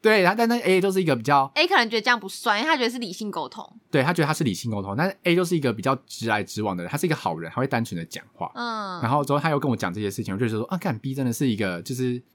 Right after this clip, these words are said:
Speaker 1: 他如果是女生就在找工具人的那种感觉。
Speaker 2: 而且感觉很，很那种，那叫什么，那叫什么，觉得是理所当然的那种感觉，
Speaker 1: 对。
Speaker 2: 就很不，令，让人不开心。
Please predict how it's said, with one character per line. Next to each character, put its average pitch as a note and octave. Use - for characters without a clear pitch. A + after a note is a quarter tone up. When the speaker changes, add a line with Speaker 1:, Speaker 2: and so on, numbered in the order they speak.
Speaker 1:
他 -
如 G#3
果 F3+
是 G3
女 A#2+
生 A#2
就 C3
在 C#3+
找 E2
工 F#2+
具 G2+
人 E2+
的 F2
那 F#2+
种 F2
感 -
觉。 -
Speaker 2:
而 D#4
且 F#4
感 B3+
觉 G#3+
很， G#3+
很 A3+
那 B3+
种， G3
那 C#4
叫 D4
什 B3
么， G#2
那 B3+
叫 C4+
什 B3
么， F#2+
觉 A#3+
得 B3
是 B3+
理 A3
所 F#3
当 E3+
然 A#2
的 A#2
那 F3
种 D#3+
感 -
觉， E3
Speaker 1:
对。 D3
Speaker 2:
就 A2
很 F3
不， -
令， A3
让 A3
人 F3
不 F3+
开 -
心。 -